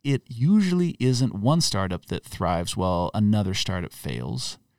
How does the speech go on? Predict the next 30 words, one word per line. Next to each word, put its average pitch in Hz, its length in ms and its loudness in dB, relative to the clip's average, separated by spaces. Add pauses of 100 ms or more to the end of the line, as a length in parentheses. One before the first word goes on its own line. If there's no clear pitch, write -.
(340)
The 131 80 0
more 208 200 4
common 175 460 2
scenario 80 640 -2
is 113 160 0
a 104 60 -2
startup 180 560 0
that 104 160 0
is 101 100 -4
put - 300 -6 (100)
out 165 220 2
of 123 100 -2
business 98 400 -4
by - 220 -6
either 113 260 0
a 98 80 -2
franchise 104 800 -2
or 117 140 -2
corporate - 440 -2
business 104 380 -2
that - 220 -6
moves 113 360 2
into 127 160 0
the 143 80 -2
same 123 280 0
market 95 420 -2
and 113 140 -4
squeezes 101 560 -4
them 117 240 -2
out. - 400 -2